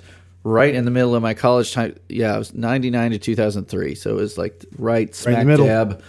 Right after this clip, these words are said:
Speaker 1: the beginning of my junior year. Yeah, beginning of my junior year was when it came out. So, like, I know that this year, two thousand three, is two, it's twenty twenty-three. This was my twentieth,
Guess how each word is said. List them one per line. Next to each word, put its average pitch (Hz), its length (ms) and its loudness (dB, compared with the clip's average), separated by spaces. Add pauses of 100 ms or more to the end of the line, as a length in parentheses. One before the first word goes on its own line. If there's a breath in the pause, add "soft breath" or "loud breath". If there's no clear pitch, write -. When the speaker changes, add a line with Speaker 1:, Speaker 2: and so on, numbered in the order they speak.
(360 loud breath)
Speaker 1:
the 107 200 4 (220)
beginning 113 460 -2
of 110 80 -2
my 107 160 -2 (480)
junior 120 340 -6
year. 185 340 -6
Yeah, 135 280 2 (300)
beginning 151 300 0
of 143 60 0
my 139 100 4
junior 117 280 -2
year 110 180 -2
was 110 160 -8
when 98 100 -8
it 87 100 -10
came 107 200 -6
out. 95 140 -10 (440 loud breath)
So, 147 300 4
like, 120 360 0 (880)
I 120 140 4
know 127 180 2
that 113 240 0
this 127 240 2
year, 139 240 4
two 123 180 -2
thousand 117 320 2
three, 139 160 2
is 123 140 -2
two, 127 240 -4
it's 123 160 -8
twenty 135 180 0
twenty-three. 135 520 2
This 107 160 0
was 110 120 -4
my 104 140 0
twentieth, 107 560 -2